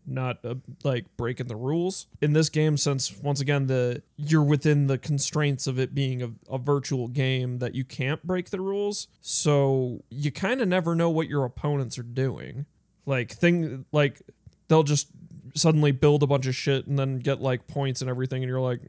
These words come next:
"Okay, what, what the fuck did you just do, though?" <laughs> Suddenly that player went from, like,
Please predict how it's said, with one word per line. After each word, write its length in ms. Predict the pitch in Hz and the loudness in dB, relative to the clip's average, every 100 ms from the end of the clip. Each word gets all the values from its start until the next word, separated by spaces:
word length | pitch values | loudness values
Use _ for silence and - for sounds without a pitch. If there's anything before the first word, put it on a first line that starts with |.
| - - _ _ - | -20 -20 _ _ -8
"Okay, 200 | 131 139 | -2 0
what, 280 | 131 139 - | 0 -4 -8
what 260 | 78 131 | -8 -6
the 60 | 131 | -6
fuck 260 | - 147 - | -4 -6 -4
did 140 | 131 | -6
you 80 | 131 | -4
just 200 | 123 123 | -4 -2
do, 220 | 135 147 | -2 -2
though?" 320 | 123 120 127 147 - - _ _ | -2 -4 -4 -6 -12 -20 _ _
<laughs> 160 | 151 185 - - _ - 127 - - _ - - 175 - 175 - - 160 135 _ | 6 6 4 -12 _ 2 2 2 -14 _ -2 4 4 6 2 2 6 8 6 _
Suddenly 380 | - 165 151 147 | -2 2 4 4
that 180 | 147 143 | 4 2
player 280 | 165 151 | 4 6
went 260 | 143 147 147 | 6 2 2
from, 200 | 151 143 | 0 2
like, 380 | 139 127 117 | 2 0 -4